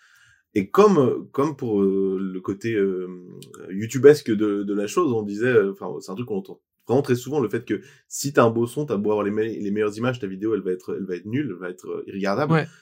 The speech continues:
Speaker 1: Moi, je, je pensais peut-être pas à ce point-là dans un jeu, mais tu vois, typiquement, bah, on parlait d'Alan Wake deux tout à l'heure, alors c'est, <laughs> c'est pour parler d'un truc totalement différent, mais je trouve qu'il a justement un sound design qui est très impressionnant,
Speaker 2: Ouais,
Speaker 1: ce jeu.
Speaker 2: ouais, ouais, c'est vrai.
Speaker 1: Et justement, moi, je me suis surpris à avoir, euh,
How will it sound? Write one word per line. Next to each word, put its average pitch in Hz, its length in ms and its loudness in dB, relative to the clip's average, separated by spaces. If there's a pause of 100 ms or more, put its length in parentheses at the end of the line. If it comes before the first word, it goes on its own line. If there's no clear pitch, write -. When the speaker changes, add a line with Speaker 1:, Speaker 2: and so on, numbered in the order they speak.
(140)
Speaker 1:
Moi, - 80 6
je, 117 80 2 (320)
je - 80 -10
pensais 139 200 4
peut-être 131 120 2
pas 220 120 2
à 165 40 2
ce - 100 -4
point-là 139 300 2
dans 110 220 -2
un 104 80 -2
jeu, 151 240 -2 (320)
mais 101 100 2
tu 101 80 0
vois, 165 80 4
typiquement, 147 680 -4
bah, 98 420 0
on 98 160 -6
parlait 120 240 4
d'Alan 104 260 2
Wake 120 220 2
deux 127 100 -2
tout 120 160 -14
à 127 120 2
l'heure, 147 100 2
alors 101 220 0
c'est, 110 200 -2
<laughs> - 460 -2
c'est - 140 0
pour 110 160 4
parler 113 180 6
d'un 110 140 2
truc 110 180 -6
totalement 120 320 2
différent, 110 260 -6
mais 113 80 0
je - 60 -6
trouve 147 100 -8
qu'il 104 160 -4
a 95 60 4
justement 120 340 -4
un 107 60 0
sound 117 220 -6
design 120 280 -4
qui 120 120 -14
est 120 40 -12
très 139 200 -4
impressionnant, 123 420 -4
Speaker 2:
Ouais, 147 80 0
Speaker 1:
ce 127 100 -8
jeu. 123 120 -2
Speaker 2:
ouais, 139 60 0
ouais, 135 100 -2
c'est 139 100 -8
vrai. 135 180 -4 (120)
Speaker 1:
Et 107 160 6
justement, 175 760 2
moi, 135 120 6
je 147 100 0
me 123 80 0
suis 120 120 -10
surpris 131 380 -4
à 110 60 2
avoir, 127 420 -2
euh, 95 600 -6